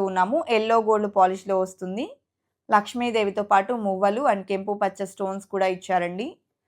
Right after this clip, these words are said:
లెవెన్ పాయింట్ ఫోర్ టూ గ్రామ్స్ ఉంది గోల్డ్ వెయిట్. డీప్ నక్షీలో ఇది వన్ మోర్ ప్యాటర్న్. కోరల్ డ్రాప్స్ మరియు పర్ల్ డ్రాప్స్ వచ్చాయి. So ముత్యం పగడం కాంబినేషన్‌లో చాలా బాగున్నాయండి డీప్ నక్షీ కార్వింగ్‌లో.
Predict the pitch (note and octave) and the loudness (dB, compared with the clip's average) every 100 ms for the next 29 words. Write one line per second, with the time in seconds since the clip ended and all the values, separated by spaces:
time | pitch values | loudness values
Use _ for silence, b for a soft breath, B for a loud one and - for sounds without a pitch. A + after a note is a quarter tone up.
0 | _ _ G#3 G#3 B3 B3+ B3 A3+ A3+ G#3 | _ _ 2 2 2 2 4 4 0 -4
1 | G3+ G#3+ G3+ F#3 F#3 G3 F#3+ G#3+ G3 F#3 | -2 -4 2 4 2 -4 -8 -6 -2 -2
2 | F#3 F3+ F3 F3 D#4 D5 _ _ _ _ | -2 -2 -4 -4 -8 -8 _ _ _ _
3 | _ G#3+ A#3+ A#3+ G#3+ G3+ - G#3+ C4+ C#4 | _ -6 -6 -2 -2 -2 -4 0 0 0
4 | G3+ F#3 F#3 F#3+ G3 F3+ F#3 A3+ A3+ G3 | 0 0 0 -2 2 2 2 -8 -2 2
5 | G3 G#3 G3 F#3 F#3 F#3+ F3+ F#3+ G3 F#3 | 2 2 2 0 0 -6 -4 -6 -2 0
6 | F#3 F#3+ F#3 F#3 F3 F#3 F3 A3 - _ | 0 0 -2 -8 -6 -4 -2 -4 -8 _
7 | _ _ _ _ _ G#3 G3+ G3 A3 A3 | _ _ _ _ _ -4 -4 -2 -4 0
8 | G3 G3 G3 F#3+ F3+ F#3 F#3 F#3 F#3 G#3+ | 0 0 2 2 2 -2 -6 -6 -6 -6
9 | C#4+ G#3+ F3+ F3+ F3+ F3 F3+ F3 F3 A3 | -4 -2 2 2 2 0 -2 -6 -6 -8
10 | G4 - G3 G3+ F#3+ F3+ - F#3 F#3 E3+ | -10 -8 -8 -4 -6 -6 -6 0 0 0
11 | F3+ F#3 | -4 -6